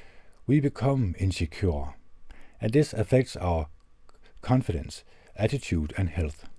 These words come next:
This results in a struggle to show love towards others in the way we want to, which in turn affects the expressions of love we s-, receive. People tend to enjoy being around and fall in love with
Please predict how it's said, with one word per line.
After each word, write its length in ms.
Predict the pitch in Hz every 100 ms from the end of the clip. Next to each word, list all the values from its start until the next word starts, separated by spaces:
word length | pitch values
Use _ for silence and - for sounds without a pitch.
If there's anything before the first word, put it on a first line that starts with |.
| - - - - - - - -
This 180 | 156 151
results 380 | 175 - 123 110
in 100 | 117
a 60 |
struggle 460 | 107 - 87 87 87
to 180 | - 73
show 240 | - 95
love 380 | 95 95 104 90
towards 380 | - 98 104 -
others 380 | 101 117 107 -
in 100 | 107
the 100 | 107
way 340 | 123 127 123 - - -
we 60 |
want 220 | 98 131 131
to, 280 | - 78 71 - - - - -
which 300 | 104 107 -
in 140 | 87 85
turn 360 | - 135 123 117
affects 360 | 104 - 135 -
the 180 | 135 82
expressions 800 | - - 123 - - 95 92 -
of 180 | - 131
love 340 | 104 98 107 -
we 180 | 107 95
s-, 160 | - -
receive. 560 | 98 87 - 85 73 - - - - - - - - - - -
People 220 | - 175 190
tend 300 | 151 147 127
to 280 | 123 110 101 - -
enjoy 480 | 104 107 98 92 135
being 240 | 117 113
around 540 | 98 80 95 78 76 78
and 240 | 92 117
fall 240 | 139 135 123
in 140 | 120
love 260 | 101 131 104
with 300 | 113 110